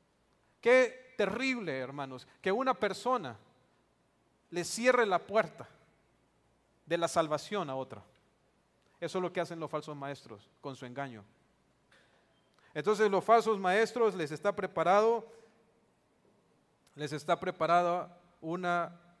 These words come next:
destrucción y una oscuridad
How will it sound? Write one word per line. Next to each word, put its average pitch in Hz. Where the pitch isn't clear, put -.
destrucción 156
y 175
una 170
oscuridad 156